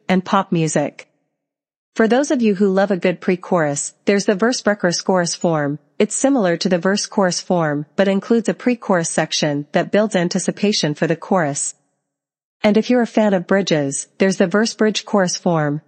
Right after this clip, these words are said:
This structure provides a contrast to the verse and chorus and can be seen in many popular songs. Finally, there's the rondo form, which is often used in classical music and dance pieces.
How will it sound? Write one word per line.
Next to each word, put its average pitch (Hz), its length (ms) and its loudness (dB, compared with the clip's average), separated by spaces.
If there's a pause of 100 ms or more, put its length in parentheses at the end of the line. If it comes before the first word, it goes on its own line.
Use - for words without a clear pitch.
This 202 180 0
structure 156 640 -2
provides 190 380 2
a 175 60 0
contrast 170 840 -2
to 185 100 0
the 180 80 4
verse 185 400 0
and 180 240 -2
chorus 151 600 -2
and 190 140 2
can 202 160 2
be 185 100 2
seen 165 420 0
in 185 220 2
many 196 220 2
popular 165 500 0
songs. 147 640 -2 (840)
Finally, 180 640 0 (120)
there's 196 220 2
the 190 100 2
rondo 202 340 2
form, 156 520 -2 (120)
which 190 180 0
is 180 160 -2
often 214 360 2
used 180 260 0
in 170 140 0
classical 190 520 0
music 160 520 0
and 165 160 0
dance 190 280 0
pieces. 143 680 -2